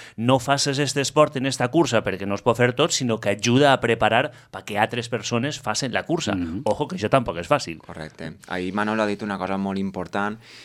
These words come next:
Speaker 3: i és que al fina-, al final lo que, lo que intentem fer és facilitar a eixa gent, eh, que no ha fet este esport, ¿vale? Eixa sensació que pot tindre a l'hora de, de fer una prova d'aquest tipus, que hasta,
Speaker 1: Mhm.
Speaker 3: fins que no ho proves, no,
Speaker 1: Mhm.
Speaker 3: no eres
Speaker 1: Claro,
Speaker 3: conscient
Speaker 1: claro.
Speaker 3: d'això.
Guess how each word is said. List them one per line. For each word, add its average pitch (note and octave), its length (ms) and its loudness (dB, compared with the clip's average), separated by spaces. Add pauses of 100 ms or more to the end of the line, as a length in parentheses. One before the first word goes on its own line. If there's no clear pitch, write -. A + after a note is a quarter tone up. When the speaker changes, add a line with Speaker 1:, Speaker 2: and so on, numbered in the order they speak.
(120)
Speaker 3:
i G2+ 160 -2
és F#2+ 140 0
que G#2 360 2 (160)
al G2+ 140 -6
fina-, F#2+ 360 -8
al F#2 140 -10
final G2 580 -8
lo G#2+ 180 -8
que, F#2 460 -6
lo F#2 120 -8
que F#2 120 -6
intentem F#2+ 640 -6
fer G#2+ 220 -4
és A#2 220 -4 (240)
facilitar G2 760 0
a F#2 60 -4
eixa G#2+ 220 -4
gent, G2+ 320 -4 (420)
eh, F2 680 -2
que - 100 -4
no E2+ 80 -2
ha - 60 -4
fet G#2+ 140 -2
este A2 200 -2
esport, A2 460 4
¿vale? G#2+ 320 0
Eixa G2+ 200 -4
sensació A2+ 580 0
que G#2 100 0
pot G2+ 200 -2
tindre G#2 260 0
a - 20 4
l'hora G2 280 0
de, F#2+ 300 -2
de F2 100 -6
fer F2+ 140 -10
una F#2+ 160 -4
prova F2 240 -4
d'aquest F2 300 -6
tipus, F2+ 200 -6
que G2+ 100 -6
hasta, E2 280 -4
Speaker 1:
Mhm. G#2 120 -12 (200)
Speaker 3:
fins F2+ 220 -8
que F#2 100 -6
no E2+ 100 -4
ho E2+ 60 -8
proves, F#2 380 0
no, F#2+ 260 0
Speaker 1:
Mhm. F#2+ 80 -2
Speaker 3:
no G2 100 2
eres F#2+ 180 0
Speaker 1:
Claro, A2+ 180 -6
Speaker 3:
conscient F2+ 380 -4
Speaker 1:
claro. - 180 -6
Speaker 3:
d'això. F2 400 -6